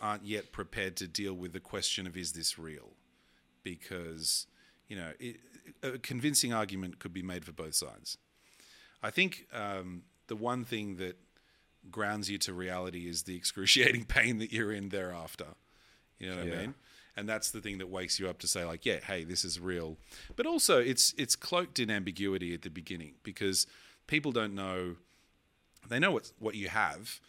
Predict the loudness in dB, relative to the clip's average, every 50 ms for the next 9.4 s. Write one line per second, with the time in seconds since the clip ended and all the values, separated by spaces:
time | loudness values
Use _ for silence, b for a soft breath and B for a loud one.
0 | b b _ -2 0 2 4 6 6 6 6 6 6 6 4 4 2 0 -2 0
1 | 2 4 2 2 2 -2 -4 -4 -4 -6 -10 -14 -16 -18 -18 -20 _ b b b
2 | b b b b -2 0 2 2 4 4 4 6 6 8 8 8 6 6 2 4
3 | 4 4 2 2 0 0 0 0 0 -2 -2 0 2 4 4 2 2 0 -2 -4
4 | -4 -6 -8 -12 _ _ -4 -4 -2 -2 -4 -2 -2 -2 -2 -2 -2 -2 -2 -2
5 | -2 -4 -8 -10 -8 -8 -6 -6 -4 -4 -2 -2 -2 2 2 2 2 2 0 -2
6 | -4 -2 -2 -2 -2 -2 -4 -6 -6 -8 -6 -4 -6 -6 -6 -6 -6 -4 -2 -2
7 | 0 0 0 0 0 0 0 -2 -2 -4 -2 0 0 2 2 2 0 0 -2 -4
8 | -4 -4 -4 -6 -6 -4 -4 -2 -2 -4 -6 -6 -4 -4 -2 0 0 0 2 2
9 | 2 0 4 6 6 6 6